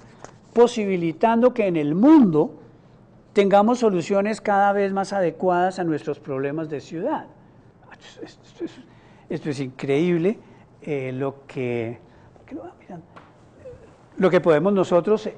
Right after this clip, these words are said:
encontrar ahí. Desafíos, obviamente, ya habíamos puesto esto, en las personas, obviamente, el problema es la mayor interdependencia,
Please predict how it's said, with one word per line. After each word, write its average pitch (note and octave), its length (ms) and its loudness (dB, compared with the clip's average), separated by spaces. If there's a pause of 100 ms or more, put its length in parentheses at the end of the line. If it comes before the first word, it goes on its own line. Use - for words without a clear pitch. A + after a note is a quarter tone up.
(160)
encontrar F3+ 720 0
ahí. F3+ 320 0 (1400)
Desafíos, F#3+ 680 2
obviamente, E3 540 0
ya D3+ 120 -4
habíamos D3+ 340 -6
puesto E3+ 400 -2
esto, A3+ 360 -4 (140)
en D3+ 140 -6
las C#3+ 160 -4
personas, E3 520 -4
obviamente, D#3 540 -4
el F#3 60 -12
problema C3+ 360 -10
es D3+ 140 -12
la E3+ 80 -6
mayor D3 300 -6
interdependencia, B2+ 800 -10